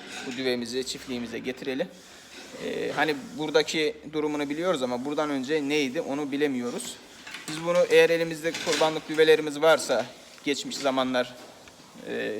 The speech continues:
geçmiş zamanları konuşuyorum. Her zaman testini yapmıştır, yapmış, yaptırmışızdır. E, buna da aynı şekilde bugün gebelik kontrolünü yaptıracağız.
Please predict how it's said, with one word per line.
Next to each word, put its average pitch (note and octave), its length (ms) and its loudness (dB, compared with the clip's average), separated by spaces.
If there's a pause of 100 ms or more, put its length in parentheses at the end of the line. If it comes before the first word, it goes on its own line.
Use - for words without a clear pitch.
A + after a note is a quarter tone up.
(140)
geçmiş B2 280 -8
zamanları A#2+ 400 -4
konuşuyorum. B2 500 -6 (380)
Her F3 160 8
zaman D#3 320 0 (400)
testini D#3+ 380 -2
yapmıştır, D#3 520 0 (220)
yapmış, - 600 -2 (800)
yaptırmışızdır. D3 920 -2 (680)
E, A#2+ 240 -6
buna F3 220 4
da E3+ 80 6
aynı E3+ 200 4
şekilde D3 440 -4
bugün E3+ 260 -4 (960)
gebelik D3 360 4
kontrolünü D#3 420 0
yaptıracağız. D3+ 680 2